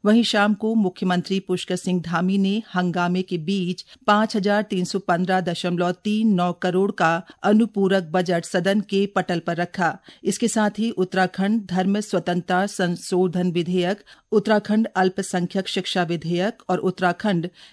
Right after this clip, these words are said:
निजी विश्वविद्यालय संशोधन विधेयक सहित नौ विधेयक भी पेश किए गए। इसके बाद सदन की कार्रवाई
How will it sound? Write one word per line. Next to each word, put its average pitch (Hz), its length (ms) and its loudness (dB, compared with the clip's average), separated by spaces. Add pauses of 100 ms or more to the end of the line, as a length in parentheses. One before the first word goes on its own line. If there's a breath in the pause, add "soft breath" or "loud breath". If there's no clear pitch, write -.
निजी 214 420 4
विश्वविद्यालय 180 880 0
संशोधन 185 680 0
विधेयक 175 460 -2
सहित 196 420 -2 (280 soft breath)
नौ 208 340 6
विधेयक 175 480 0
भी 175 240 -2 (120)
पेश 175 300 2
किए 175 240 -2
गए। 180 300 -2 (340 loud breath)
इसके 226 280 0
बाद 220 260 2
सदन 185 340 0
की 196 160 -4
कार्रवाई 175 440 0